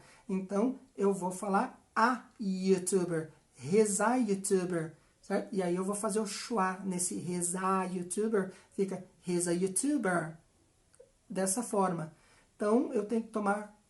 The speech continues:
cuidado com esse tipo de pronúncia quando tem a vogal, mas ele tem esse som de U, e eu, portanto, vou falar a.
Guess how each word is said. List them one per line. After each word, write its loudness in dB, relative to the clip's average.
cuidado 0
com -2
esse 0
tipo -2
de -8
pronúncia 0
quando 0
tem -2
a 0
vogal, 2
mas 0
ele 4
tem 0
esse 0
som -2
de 0
U, 0
e -2
eu, 0
portanto, -2
vou -4
falar -4
a. -4